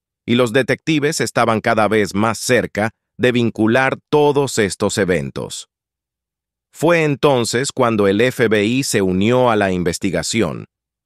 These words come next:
comprendiendo que estaban tras un par de delincuentes sumamente peligrosos. Los agentes sabían que no solo se trataba de robos de autos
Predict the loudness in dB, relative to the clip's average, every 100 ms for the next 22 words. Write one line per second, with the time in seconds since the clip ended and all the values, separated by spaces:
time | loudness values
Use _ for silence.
0 | _ 0 0 0 0 0 0 0 0 -2
1 | 0 0 0 -2 -2 -2 -2 -2 -2 -2
2 | 0 0 2 0 0 0 -2 0 0 0
3 | -2 -4 -4 -10 -2 0 0 0 0 0
4 | -2 -4 -2 -4 0 -2 -2 -8 -12 -14
5 | -16 _ _ _ _ _ _ -4 -2 -4
6 | -4 -4 -2 -2 -2 -2 -2 -2 -4 -2
7 | -2 -2 -2 -2 -2 -2 -4 -2 -2 -2
8 | 0 0 0 0 0 0 0 0 2 0
9 | -2 -6 -6